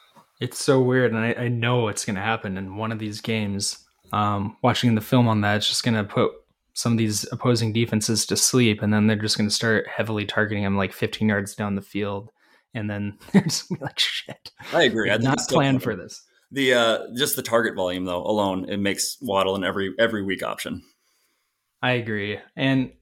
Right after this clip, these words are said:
Speaker 1: the, I mean, this offense is gonna have to pass a shit ton. So he could blow up. He definitely is in a blow up spot, but it is a tough defense. So
Speaker 2: Yep.
Speaker 1: I don't know.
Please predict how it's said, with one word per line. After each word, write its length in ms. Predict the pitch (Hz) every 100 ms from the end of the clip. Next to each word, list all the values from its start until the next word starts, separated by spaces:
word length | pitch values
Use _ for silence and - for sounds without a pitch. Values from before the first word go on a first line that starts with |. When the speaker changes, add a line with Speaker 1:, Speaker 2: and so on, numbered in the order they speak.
| _ _
Speaker 1:
the, 180 | 139 135
I 40 |
mean, 200 | 135 131
this 160 | 123 117
offense 360 | 107 101 101 -
is 60 |
gonna 180 | - 98
have 140 | 95
to 80 | -
pass 380 | 95 104 98 -
a 60 | -
shit 260 | - -
ton. 320 | 104 - - -
So 540 | - - 113 98 92 - _ _ _ _
he 120 | 135
could 140 | 135 123
blow 320 | 120 117 107
up. 240 | 104 107 - _ _
He 80 | 131
definitely 340 | 147 185 170
is 140 | 143
in 60 | 127
a 20 |
blow 160 | 107 113
up 100 | 104
spot, 340 | - 104 90
but 120 | 101 101
it 140 | 107 117
is 140 | 113
a 60 | 107
tough 320 | 101 95 -
defense. 500 | 90 87 - 67 -
So 320 | - 98 95
Speaker 2:
Yep. 100 | - - _ _ _ _ _ _ _ _
Speaker 1:
I 100 | 110
don't 100 | 104
know. 220 | 92 101